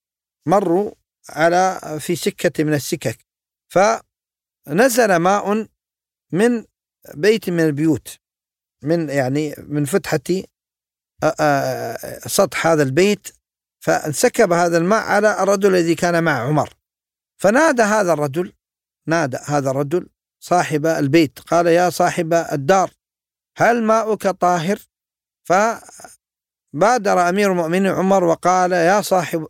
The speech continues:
يا صاحب الدار، لا تجبه"، يعني لا تجبه على هذا السؤال، هذا من التنطع. قال: "يا صاحب الدار، لا تجبه، فإن ذلك ليس عليه". فالحمد لله رب العالمين، الإنسان لا يتكلف،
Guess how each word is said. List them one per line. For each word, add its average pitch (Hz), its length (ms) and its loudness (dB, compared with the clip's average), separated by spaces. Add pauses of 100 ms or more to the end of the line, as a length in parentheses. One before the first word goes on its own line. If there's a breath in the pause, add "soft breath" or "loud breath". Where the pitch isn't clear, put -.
يا 170 160 2
صاحب 156 400 -2
الدار، 156 500 0
لا 170 140 0
تجبه"، 156 580 0 (720)
يعني 123 100 -4
لا 190 80 4
تجبه 185 380 0
على 151 180 2
هذا 160 180 0
السؤال، 160 360 -2
هذا 156 220 -2
من 147 120 -2
التنطع. 156 520 -6 (800)
قال: 160 120 4
"يا 175 140 4
صاحب 170 360 0
الدار، 170 320 0
لا 160 200 0
تجبه، 170 540 -4 (680)
فإن 160 200 0
ذلك 160 400 2
ليس 156 260 0
عليه". 110 280 -4 (680)
فالحمد 247 320 0
لله 208 260 2
رب 185 100 -2
العالمين، 180 240 0
الإنسان 156 300 0
لا 170 120 2
يتكلف، 151 580 -4